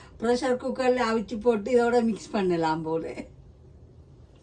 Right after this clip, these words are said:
சோறு போட்டா தான் இந்த கூழுக்கு வந்து நல்ல டேஸ்டா இருக்கும்.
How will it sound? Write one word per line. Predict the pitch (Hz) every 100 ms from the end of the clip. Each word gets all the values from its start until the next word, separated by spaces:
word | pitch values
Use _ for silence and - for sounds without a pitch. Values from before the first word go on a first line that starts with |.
| - - - - - - - - - - - - - - - - - - - - - - -
சோறு | 233 262 330 294
போட்டா | 269 254 269 269
தான் | 339 339
இந்த | 285 220 285
கூழுக்கு | 277 285 233 247
வந்து | 240 294 277
நல்ல | 247 247
டேஸ்டா | 226 226 - 196 170
இருக்கும். | 147 - -